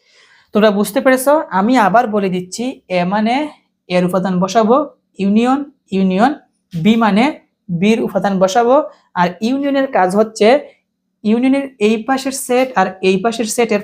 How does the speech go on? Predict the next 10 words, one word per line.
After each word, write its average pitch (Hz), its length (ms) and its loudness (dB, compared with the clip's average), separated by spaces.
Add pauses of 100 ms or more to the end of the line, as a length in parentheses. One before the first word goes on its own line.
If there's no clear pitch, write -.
প্রত্যেকটা 220 640 -4
উপাদান 220 360 2 (400)
সবগুলো 269 540 0
একটা 202 300 -6
ব্র্যাকেটের 202 480 -2
ভিতরে 190 240 -4
লিখতে 180 220 -4
হবে, 226 200 4 (320)
তবে 180 220 -2
ছোট 214 220 -8